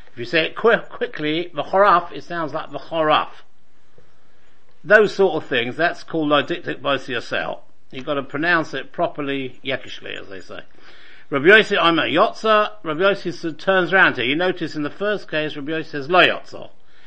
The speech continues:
In the second case, Rabbi Yossi, I'm a Yotza. Rabbi Yehuda, Lo Yotza. You're not Yotza. Harim Afrei Lo Yotza. If you read out a sequence,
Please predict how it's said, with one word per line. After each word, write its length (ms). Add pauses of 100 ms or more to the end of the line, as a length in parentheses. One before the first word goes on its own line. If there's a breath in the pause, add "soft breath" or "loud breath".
(140 soft breath)
In 140
the 80
second 380
case, 240
Rabbi 140
Yossi, 220
I'm 100
a 20
Yotza. 600
Rabbi 140
Yehuda, 320
Lo 100
Yotza. 200
You're 160
not 160
Yotza. 360 (580 loud breath)
Harim 280
Afrei 380
Lo 80
Yotza. 500
If 160
you 140
read 200
out 180
a 40
sequence, 920